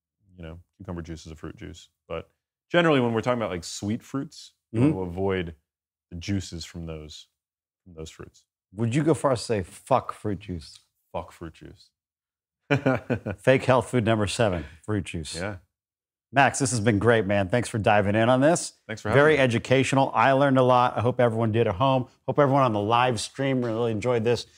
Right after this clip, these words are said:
Speaker 2: Your new book, Genius Life, they can go on Amazon and buy it now?
Speaker 1: Yeah, you can pre-order it, genius life book dot com.
Speaker 2: Okay.
Speaker 1: Pre-orders are, we're giving out lots of cool free bonuses
Speaker 2: You
Speaker 1: for
Speaker 2: gonna hook
Speaker 1: people.
Speaker 2: up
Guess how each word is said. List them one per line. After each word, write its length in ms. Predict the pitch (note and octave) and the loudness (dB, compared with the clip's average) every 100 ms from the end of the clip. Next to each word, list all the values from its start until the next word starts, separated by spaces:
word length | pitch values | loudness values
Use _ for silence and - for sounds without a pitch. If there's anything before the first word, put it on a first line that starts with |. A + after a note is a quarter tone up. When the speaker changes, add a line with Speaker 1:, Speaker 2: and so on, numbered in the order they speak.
| _ _ | _ _
Speaker 2:
Your 100 | B2+ | 4
new 160 | C#3 E3+ | 6 6
book, 420 | B2+ D#3+ D#3+ - G2 | 6 4 2 -6 -2
Genius 480 | B2 E3+ F#3 - | 4 4 4 2
Life, 360 | C3 C#3+ D3+ - _ _ | 2 2 2 -2 _ _
they 80 | C3 | 0
can 100 | C#3 | 4
go 100 | C3 | 6
on 120 | B2 A#2 | 6 4
Amazon 520 | C3+ D3+ B2 C#3 C#3+ | 2 2 2 2 2
and 80 | C3 | 4
buy 200 | C3+ C#3 | 4 4
it 60 | |
now? 300 | C#3+ F#3 G#3 _ - _ _ _ B2+ | 2 0 0 _ -20 _ _ _ 4
Speaker 1:
Yeah, 100 | C#3 | 4
you 120 | A#2+ | 4
can 120 | A#2 | 0
pre-order 480 | - C#3 D3+ D#3+ F3+ | 2 4 4 4 2
it, 160 | A#2 G#2+ | 0 -4
genius 460 | A#2+ B2+ D3 - | -2 0 -2 -2
life 460 | A2 G#2+ B2 A#2+ - - G2+ | 0 2 0 -4 -18 -10 -4
book 280 | A#2 - - | -4 -6 -2
dot 240 | G#2 F#2+ | -2 -2
com. 460 | - F2+ G2 C3 C#3 _ - | -4 -4 -4 -8 -14 _ -6
Speaker 2:
Okay. 300 | G#2 C#3 C#3+ | 2 4 2
Speaker 1:
Pre-orders 560 | B2+ B2+ B2 A#2+ A2+ G2+ | 0 2 2 2 0 -2
are, 520 | F#2 G2 G2 F#2+ - _ A2 | -2 0 2 0 -4 _ -8
we're 180 | G#2 G2 | -6 -6
giving 260 | F#2+ G#2 | -6 -4
out 260 | G#2 G2 - | -2 -4 -2
lots 240 | G#2+ G#2+ G2 | -2 0 -4
of 60 | |
cool 220 | - A2+ | -4 -4
free 340 | - - A#2 A2+ | -4 -4 -2 0
bonuses 680 | F#2+ G2 G#2 B2+ D#3 - - | -2 -2 -4 -8 -10 -14 0
Speaker 2:
You 40 | |
Speaker 1:
for 60 | C#3+ | 4
Speaker 2:
gonna 140 | D3 | 6
hook 160 | B2 D3 | 4 4
Speaker 1:
people. 140 | D3+ | 2
Speaker 2:
up 100 | A#2+ | 0